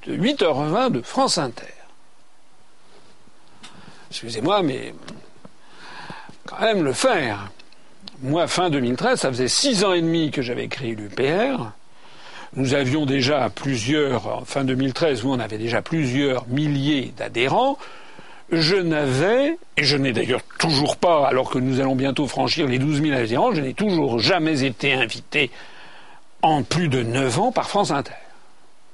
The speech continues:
Donc déjà, le fait que quelqu'un crée un mouvement politique et le lendemain, il passe sur l'une des émissions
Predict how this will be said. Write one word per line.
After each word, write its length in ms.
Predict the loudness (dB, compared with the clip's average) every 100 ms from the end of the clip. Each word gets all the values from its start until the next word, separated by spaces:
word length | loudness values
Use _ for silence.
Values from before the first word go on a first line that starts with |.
| -18 -4
Donc 220 | 0 2
déjà, 560 | 4 4 4 4 2 0 -10 -16 -18 -18 -18 -18 -2
le 260 | 2 4
fait 520 | 4 4 2 -2 -10 -12 -16 -16 -16 -16 -16 -16 -16 -8
que 100 | -2
quelqu'un 420 | 2 2 4 2
crée 140 | 4 4
un 80 | 4
mouvement 260 | 4 2
politique 420 | 2 2 2 2
et 80 | 2
le 140 | 2 4
lendemain, 540 | 4 4 2 4 4
il 120 | 2
passe 240 | 4 2 2
sur 220 | 0 2
l'une 160 | 2
des 180 | 4 4
émissions 640 | 4 2 2 2 2 2